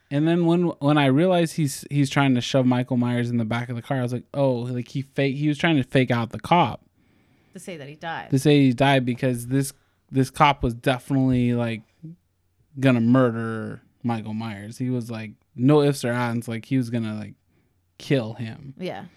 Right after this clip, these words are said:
Speaker 1: So he was, like, trying to stop him. And then we, we understand that he's not dead. He's just unconscious.
Speaker 2: And we understand now that the psychologist is out of his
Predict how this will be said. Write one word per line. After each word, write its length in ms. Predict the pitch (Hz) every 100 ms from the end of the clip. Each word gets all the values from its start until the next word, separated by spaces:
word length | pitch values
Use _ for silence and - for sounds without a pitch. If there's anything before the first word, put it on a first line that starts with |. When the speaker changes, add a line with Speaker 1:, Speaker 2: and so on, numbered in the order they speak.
| _ _ -
Speaker 1:
So 100 | 135
he 100 | 127
was, 140 | 123
like, 160 | 123 110
trying 240 | 127 110
to 60 | 104
stop 320 | - 107 104
him. 260 | - 104 -
And 140 | 113 113
then 160 | 113
we, 160 | 117 120
we 240 | 131 131
understand 480 | 135 123 123 131 120
that 100 | 113
he's 180 | 127 120
not 320 | 120 147 101
dead. 260 | 107 104 104
He's 180 | 120 110
just 220 | 113 -
unconscious. 880 | 117 110 104 110 107 117 - - - _ _ _ _ -
Speaker 2:
And 380 | 175 170 156 117
we 100 | 175
understand 440 | 160 156 151 139
now 160 | 147 127
that 240 | - - - _
the 140 | 127 147
psychologist 640 | 175 113 160 113 - 170
is 320 | 175 - - _
out 160 | - -
of 60 | -
his 280 | - -